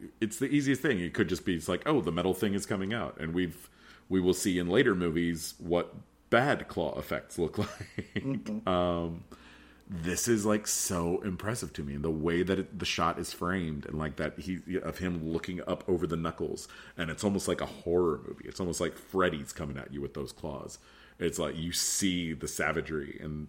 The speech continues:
Speaker 1: like, the animal nature in this guy as that last claw is coming out. It's, I don't know, it's such a statement shot for me. Like, I love it.
Speaker 2: It also really sets up that point later that he makes about, you know,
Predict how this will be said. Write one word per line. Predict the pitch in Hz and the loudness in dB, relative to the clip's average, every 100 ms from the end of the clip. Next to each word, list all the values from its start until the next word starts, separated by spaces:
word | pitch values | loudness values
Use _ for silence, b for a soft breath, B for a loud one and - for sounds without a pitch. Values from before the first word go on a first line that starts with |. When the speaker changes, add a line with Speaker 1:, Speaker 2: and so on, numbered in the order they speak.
| - | -6
Speaker 1:
like, | 76 - | -6 -4
the | - 80 | -8 -4
animal | 82 80 73 | -2 -2 -4
nature | 71 76 76 64 - - _ _ | -4 -4 -4 -8 -8 -14 _ _
in | 82 78 | -4 -2
this | 69 | -4
guy | - 73 57 50 B B - | -2 -2 -4 -10 B B -6
as | 80 | -4
that | 76 - | -2 -4
last | 76 78 80 76 - | 0 0 2 0 -4
claw | - 80 71 | -6 -4 -4
is | 69 | -6
coming | - 78 69 | -8 -10 -8
out. | 69 64 | -8 -8
It's, | 64 - 98 - | -10 -6 -4 -2
I | 87 | -4
don't | 78 | -4
know, | - | -6
it's | - | -2
such | 127 113 | 0 0
a | |
statement | 92 - - - 104 101 80 76 - | -2 -4 -6 2 4 2 -2 -8 -4
shot | - 85 71 - | -2 0 -2 -4
for | - 69 | -10 -10
me. | - - - | -10 -14 -12
Like, | - - | -12 -8
I | |
love | 76 73 76 71 | -6 -4 -4 -4
it. | - - B B B B B B | -8 -14 B B B B B B
Speaker 2:
It | 233 | 4
also | 254 302 220 | 6 8 8
really | 165 151 135 | 8 8 6
sets | 127 139 | 6 4
up | 131 120 | 4 4
that | 120 117 - | 4 4 0
point | - 143 113 | 2 4 4
later | 131 165 127 | 2 4 2
that | 104 | 2
he | 113 | 2
makes | 107 104 - | 2 2 0
about, | 110 104 101 98 - - | 0 2 4 2 0 -2
you | |
know, | 110 101 | 0 0